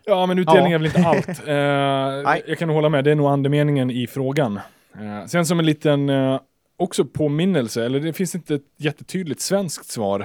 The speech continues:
Speaker 1: eh, men någonting man brukar kalla för shareholder yield,
Speaker 2: Mm.
Speaker 1: eh, är egentligen då när man kollar på utdelning plus återinvestering av aktier.
Speaker 2: Mm.
Speaker 1: En återinvestering, alltså att bolaget köper tillbaka sina egna aktier,
Speaker 2: Mm.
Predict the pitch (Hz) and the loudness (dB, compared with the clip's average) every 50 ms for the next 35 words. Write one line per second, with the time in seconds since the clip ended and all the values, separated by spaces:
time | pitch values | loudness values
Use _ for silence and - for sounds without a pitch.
0 | 98 - - 110 107 104 104 101 98 - 135 139 139 143 135 104 123 160 156 143 | -8 -14 -14 -12 -10 -8 -8 -8 -6 -4 -4 -2 -2 -4 -6 -8 -6 -6 -6 -4
1 | - 139 131 131 127 123 120 127 123 - - 120 117 - 117 - - 196 190 185 | -4 -4 -4 -2 -4 -2 -2 -4 -4 -4 -4 -6 -6 -6 -6 -2 0 2 2 2
2 | 151 139 113 107 107 104 98 95 82 78 87 - - _ _ _ _ _ _ _ | 2 0 0 -2 -4 -6 -6 -8 -10 -10 -14 -18 -20 _ _ _ _ _ _ _
3 | - - - - 98 104 107 107 107 107 107 107 104 104 - - - 127 123 123 | -20 -20 -20 -16 -12 -10 -8 -6 -6 -4 -6 -6 -6 -8 -10 -6 -4 -2 -2 0
4 | 123 123 120 107 - 120 113 110 104 104 104 107 104 - 113 110 101 98 - - | 0 -2 -2 -4 -4 -6 -4 -4 -4 -4 -4 -6 -6 -4 -4 -4 -4 -6 -10 -10
5 | - 127 113 - _ - 143 143 135 127 117 107 101 98 98 - - _ _ _ | -10 -10 -10 -10 _ -2 0 2 2 0 0 -4 -6 -8 -10 -12 -16 _ _ _
6 | - - - 170 196 151 - - - - - - - 143 139 123 - - - 120 | -18 -12 -8 -6 -6 -6 -6 -6 -8 -8 -8 -8 -6 -4 -4 -4 -6 -6 -8 -6
7 | 120 117 107 107 - - 190 175 156 131 113 104 92 87 - - - - 69 53 | -6 -6 -6 -8 -6 -2 0 0 2 0 0 -4 -6 -8 -10 -12 -14 -14 -14 -14
8 | - - _ _ - - 113 123 139 180 - _ _ _ _ _ _ - 139 160 | -16 -20 _ _ -12 -8 -8 -8 -8 -10 -14 _ _ _ _ _ _ -4 -2 0
9 | 156 139 - - 151 147 147 147 139 - 196 190 180 175 160 135 117 113 110 - | 0 0 2 2 2 2 2 0 0 2 4 6 6 6 6 4 2 -2 -6 -8
10 | - - - - 127 123 - 123 120 123 120 131 117 120 127 143 151 156 139 123 | -12 -16 -10 -8 -8 -6 -6 -6 -6 -6 -8 -8 -6 -2 0 0 0 0 -2 -4
11 | - - - - 120 113 - 113 - 110 104 107 101 95 - - 101 - 233 110 | -8 -8 -4 -4 -4 -4 -4 -6 -6 -4 -4 -4 -6 -6 -8 -8 -8 -6 -8 -8
12 | 220 - - 147 127 117 123 165 151 156 160 - - - 101 - - - - - | -8 -6 -4 -2 -2 -2 -2 -4 -4 -4 -6 -8 -10 -12 -12 -12 -14 -18 -18 -18
13 | 101 95 107 123 | -16 -16 -16 -16